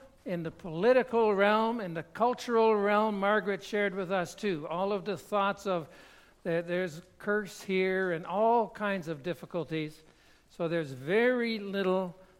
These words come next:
support, government support. Now, I would ask you, wouldn't it be something if in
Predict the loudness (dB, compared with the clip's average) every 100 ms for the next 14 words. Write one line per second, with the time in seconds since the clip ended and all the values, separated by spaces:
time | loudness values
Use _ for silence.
0 | _ -16 -14 -14 -14 -6 -4 -6 -12 -8
1 | -6 -4 -4 -8 -12 -18 -20 -20 -20 -20
2 | _ _ _ _ _ _ _ _ _ _
3 | _ _ _ _ -20 -20 _ _ _ _
4 | _ _ 2 6 6 4 -8 -20 -20 -20
5 | _ _ -2 2 2 2 0 -2 -2 0
6 | 2 2 0 -4 -2 0 0 -2 -2 -4
7 | -2 0 0